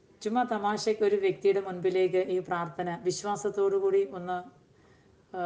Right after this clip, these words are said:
വോയിസിൽ ഇട്ട് കൊടുത്തപ്പോൾ നിമിഷ നേരം, മണിക്കൂറുകൾക്കുള്ളിൽ എനിക്ക് മെസ്സേജ് വന്നു, "ആ കാര്യം സാധിച്ചു കിട്ടി, അത്ഭുതം പ്രവർത്തിച്ചു" എന്ന് പറഞ്ഞ നന്ദി നിറഞ്ഞ ഹൃദയത്തോടു കൂടി. കാരണം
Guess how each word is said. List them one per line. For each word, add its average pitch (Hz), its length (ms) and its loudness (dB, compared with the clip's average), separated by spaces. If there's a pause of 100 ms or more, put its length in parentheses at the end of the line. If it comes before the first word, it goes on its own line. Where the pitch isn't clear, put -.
(480)
വോയിസിൽ 185 420 2
ഇട്ട് 170 180 -4
കൊടുത്തപ്പോൾ 165 480 -2 (680)
നിമിഷ 208 260 -2 (120)
നേരം, 196 240 -2 (100)
മണിക്കൂറുകൾക്കുള്ളിൽ 202 1000 0 (520)
എനിക്ക് 175 260 -4
മെസ്സേജ് 175 420 -2
വന്നു, 165 200 -6 (220)
"ആ - 20 -6 (160)
കാര്യം 165 360 -2
സാധിച്ചു 160 420 -4
കിട്ടി, 156 280 -6 (520)
അത്ഭുതം 185 420 0
പ്രവർത്തിച്ചു" 170 400 -4
എന്ന് 170 140 -8
പറഞ്ഞ 170 260 -4
നന്ദി 180 320 -6
നിറഞ്ഞ 202 300 -2
ഹൃദയത്തോടു 175 600 -2
കൂടി. 165 220 -4
കാരണം 185 260 -2